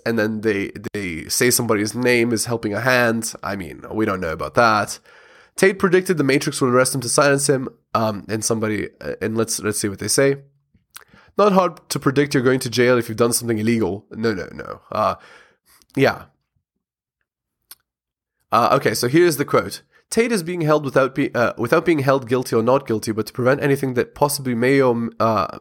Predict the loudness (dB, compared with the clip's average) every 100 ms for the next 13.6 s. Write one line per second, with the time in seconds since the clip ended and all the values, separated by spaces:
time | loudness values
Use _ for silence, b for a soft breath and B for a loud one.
0 | -10 -2 2 4 2 2 0 0 -2 -4
1 | -12 -14 -8 -8 -4 -2 -2 -4 -10 B
2 | B B B 0 2 2 4 4 4 4
3 | 2 0 0 0 0 -2 -4 0 0 0
4 | -2 -2 -2 2 2 2 -4 -8 B B
5 | 0 2 2 0 0 0 0 0 0 2
6 | 2 2 -4 -4 -2 0 -2 -2 -2 -2
7 | -4 -2 -2 -2 -4 -4 -2 -2 0 -2
8 | -2 -4 -4 -6 -2 2 4 4 4 2
9 | 2 0 0 0 -2 -2 -2 0 0 -2
10 | -4 -2 -2 -2 -10 b b b -6 2
11 | 4 2 -2 -8 -2 0 2 2 0 0
12 | 0 0 0 -2 -6 -18 -20 -16 -10 -4
13 | -2 -4 -10 -8 -4 -4